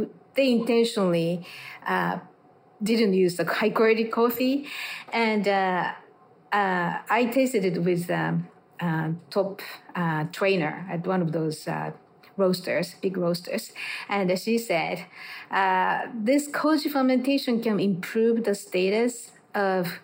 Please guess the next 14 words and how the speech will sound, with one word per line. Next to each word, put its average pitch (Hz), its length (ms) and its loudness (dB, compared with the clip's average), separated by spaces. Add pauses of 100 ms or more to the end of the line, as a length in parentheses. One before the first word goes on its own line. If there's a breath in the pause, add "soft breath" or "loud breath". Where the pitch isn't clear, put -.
coffee 220 320 0
farms 233 540 0
that 196 220 0
are 196 40 2 (160)
not 190 280 -2
benefiting, 185 840 0 (580 loud breath)
um, 160 540 -2 (220)
you 196 100 0
know, 170 160 2
have 170 400 -4 (680)
the 160 480 2
highest 208 420 0
stan-, 226 400 0
status, - 800 -2